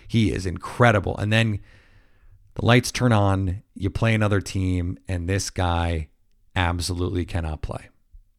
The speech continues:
And you, you go, "Okay, I guess it's a mirage. I, I guess it's just not real." We, the, the games matter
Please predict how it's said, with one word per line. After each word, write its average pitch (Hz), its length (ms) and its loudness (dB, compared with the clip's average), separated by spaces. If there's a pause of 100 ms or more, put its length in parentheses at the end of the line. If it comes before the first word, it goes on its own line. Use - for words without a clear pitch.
(920)
And 110 440 2 (140)
you, 120 220 -2
you 110 120 -2
go, 120 180 4
"Okay, 151 260 0 (680)
I 95 40 0
guess 110 240 0
it's - 180 -4
a 123 60 4
mirage. 123 540 2 (840)
I, - 60 -8
I 113 260 -4
guess 117 240 2
it's 120 120 -6
just 127 200 0
not 117 260 0
real." 104 300 -2 (460)
We, 127 100 4
the, 147 380 -2
the 139 120 6
games 156 460 2
matter 131 520 2